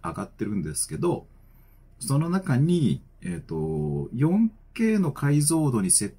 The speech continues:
定をすると、えー、六十ヘルツでは動かないというレポートがあったっていう話なんですね。だけども、本人、本人というか、さ-、著者的には、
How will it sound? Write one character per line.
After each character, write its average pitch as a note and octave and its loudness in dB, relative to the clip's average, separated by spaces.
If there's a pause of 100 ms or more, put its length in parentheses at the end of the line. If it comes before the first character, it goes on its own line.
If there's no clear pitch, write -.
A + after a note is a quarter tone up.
(140)
定 B2 -2
を A#2+ 0
す - 2
る A#2+ -6
と、 D#3 0 (560)
え G2 -4
ー、 F#2+ 0
六 B2 4
十 E3 4
ヘ E3 0
ル D3 4
ツ E2+ -4
で A#2+ 0
は E2+ -2
動 B2+ 2
か A3 0
な G3+ 0
い D2 -4
と - -18 (840)
い C3 2
う F3+ 6
レ C#3+ 4
ポ C#3 0
ー - -2
ト C3+ 0
が B2+ 2
あ C3 2
っ C3 -4 (100)
た - -10
っ - -16 (1000)
て F#3 0
い F#3 4
う F3+ 4
話 D3+ 2
な A2 -2
ん - -4
で B2 -6
す - -6
ね。 - -8
だ G3 0
け A3+ -4
ど F#3+ 0
も、 F#3 2
本 C#3+ 4
人、 D#3 4 (300)
本 D3+ 2
人 F#2+ 2
と D#2+ -4
い D#2+ -4
う - -8
か、 D#3+ -8
さ-、 - -4 (320)
著 E3+ -2
者 - -6 (960)
的 D#3+ -2
に F3 2
は、 G#3 0